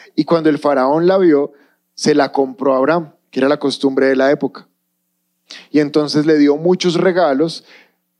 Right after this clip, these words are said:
¿como cuáles? Ovejas, cabras, ganado, asnos, asnas, siervos, siervas, camellos.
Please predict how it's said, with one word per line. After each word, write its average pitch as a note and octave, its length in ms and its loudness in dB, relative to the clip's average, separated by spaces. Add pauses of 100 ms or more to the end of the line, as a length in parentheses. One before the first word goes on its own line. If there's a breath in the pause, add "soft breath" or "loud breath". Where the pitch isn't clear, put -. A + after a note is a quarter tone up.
¿como D3 240 -4
cuáles? F3+ 600 -2
Ovejas, G#2 840 -2 (140)
cabras, G#2+ 540 -4
ganado, A#2 760 -2 (100)
asnos, A2+ 640 -4
asnas, A2 520 -6
siervos, A#2 720 -2
siervas, G#2+ 540 -4 (320 soft breath)
camellos. A#2+ 800 -4